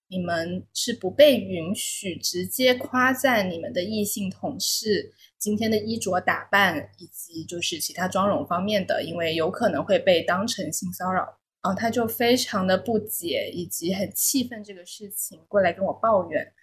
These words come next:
作为一个女性呢，我听到这个事情，其实我的心情是很复杂的。就一方面，我其实是支持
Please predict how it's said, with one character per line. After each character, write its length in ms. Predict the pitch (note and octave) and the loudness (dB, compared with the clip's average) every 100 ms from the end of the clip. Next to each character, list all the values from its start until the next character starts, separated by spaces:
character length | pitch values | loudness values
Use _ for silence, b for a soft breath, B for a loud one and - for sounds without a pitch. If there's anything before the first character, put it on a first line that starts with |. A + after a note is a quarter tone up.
| B B B | B B B
作 160 | - D#4 | 2 6
为 180 | B3 F#3 | 8 8
一 40 | |
个 100 | G#3 | 6
女 220 | G#3 C#3+ | 4 0
性 320 | - - F#3+ | -2 -2 -2
呢， 60 | F3 E3+ D#3 - | 0 0 -2 -4
我 240 | E3+ D3+ | -4 -2
听 240 | - A#3 A#3+ | -2 0 4
到 200 | B3+ A3+ | 6 6
这 120 | A3+ | 4
个 120 | G3+ | 2
事 200 | G3+ G#3+ G3+ | 2 0 0
情， 280 | - C#3+ | -2 -4
其 200 | D#3+ - | -4 -4
实 160 | G#3 C4+ | -2 0
我 280 | C4 G3 B2+ | 2 2 2
的 320 | C#3 B2 - | 2 0 -2
心 200 | - C4 | 0 4
情 140 | C4 A#3 | 6 4
是 140 | C4 | 2
很 200 | G#3 F#3+ | 0 -2
复 220 | - - | -6 -10
杂 320 | - - - - | -8 -6 -4 0
的。 240 | - - _ B B B _ - | 0 -2 _ B B B _ 2
就 80 | |
一 100 | D4 | 4
方 200 | C#4+ D4 | 6 6
面， 200 | D4+ C#4+ | 8 8
我 140 | G#3 E3 | 6 4
其 160 | - | 2
实 420 | G3+ - A3 A3 G#3+ | 0 0 0 0 0
是 220 | - B3 | 0 0
支 260 | - C#4 D#4+ | 0 -2 2
持 720 | - - F3 D#3 D#3+ D3+ - | 2 2 0 -4 -4 -4 -8